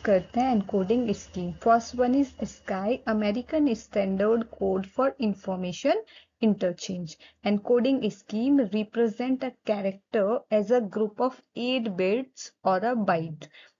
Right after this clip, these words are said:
जो ये sky कोडिंग है, ये कैरेक्टर्स को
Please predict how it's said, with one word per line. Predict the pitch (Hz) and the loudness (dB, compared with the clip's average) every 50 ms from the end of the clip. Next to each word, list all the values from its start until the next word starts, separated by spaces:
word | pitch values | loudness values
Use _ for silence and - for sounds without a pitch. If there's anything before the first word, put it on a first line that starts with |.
| - 196 | -8 -6
जो | 170 226 269 285 311 302 - - _ _ _ _ _ _ - | -2 0 0 0 -2 -4 -10 -18 _ _ _ _ _ _ -8
ये | 208 180 185 208 240 254 - _ _ - 214 208 | -8 -8 -6 -4 -6 -6 -6 _ _ -4 -4 -4
sky | - - - 226 202 202 214 247 240 - _ - | -4 -6 -6 -4 0 0 0 0 0 -2 _ -4
कोडिंग | - 233 202 190 190 254 262 262 240 | 0 2 2 2 4 4 4 2 2
है, | 208 202 196 190 190 208 254 294 - - _ _ _ _ _ - 208 190 233 | 2 0 0 0 0 0 -2 -4 -8 -12 _ _ _ _ _ -4 -2 0 2
ये | 285 294 294 | 0 2 2
कैरेक्टर्स | 285 233 220 220 220 _ - 226 226 220 | 0 0 0 -2 -4 _ -4 -4 -4 -4
को | - - 233 | -4 -6 -6